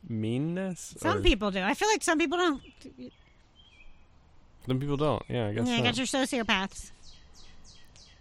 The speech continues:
Speaker 2: Isn't that
Speaker 1: How
Speaker 2: part of what a sociopath would be?
Speaker 1: Maybe. Yeah.
Speaker 2: Or do so, or I think some sociopaths pretend to treat people nicely, so then they get you in your,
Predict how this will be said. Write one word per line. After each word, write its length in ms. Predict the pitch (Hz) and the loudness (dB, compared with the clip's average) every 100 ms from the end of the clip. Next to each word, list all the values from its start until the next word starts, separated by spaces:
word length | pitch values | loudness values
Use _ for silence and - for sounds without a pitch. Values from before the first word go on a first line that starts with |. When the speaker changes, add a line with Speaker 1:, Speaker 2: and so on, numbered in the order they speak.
| - - | -18 -6
Speaker 2:
Isn't 100 | 220 | 0
that 120 | 247 | 10
Speaker 1:
How 60 | 247 | 10
Speaker 2:
part 160 | 226 | 10
of 100 | 233 | 2
what 100 | 233 | 2
a 40 | 226 | 0
sociopath 640 | - 220 262 254 269 - | -2 -4 -4 -4 -6 -6
would 140 | 277 | -8
be? 220 | 262 302 - - - | -4 -6 -8 -12 -2
Speaker 1:
Maybe. 580 | 160 220 117 95 120 - - - - | 0 2 2 2 0 -4 0 2 2
Yeah. 380 | 143 139 98 101 - | 4 2 2 0 -2
Speaker 2:
Or 120 | 247 | -2
do 160 | - 285 | 0 0
so, 140 | - 370 | 0 0
or 120 | 294 | 2
I 80 | 311 | 2
think 180 | 440 302 | 0 0
some 200 | 339 330 | 0 2
sociopaths 520 | 392 294 269 254 - - - - | 2 2 2 0 -2 -12 -10 -4
pretend 460 | 254 285 349 381 285 | -2 4 4 4 2
to 80 | |
treat 240 | 240 269 220 | 0 -2 0
people 220 | 208 208 | 0 0
nicely, 480 | 196 196 190 214 196 | 2 0 0 0 0
so 100 | 226 | 0
then 160 | 220 220 | -2 0
they 100 | 208 | -2
get 200 | 196 240 233 | 2 2 2
you 180 | 220 220 | 0 2
in 100 | 214 | 2
your, 280 | 208 196 | 2 2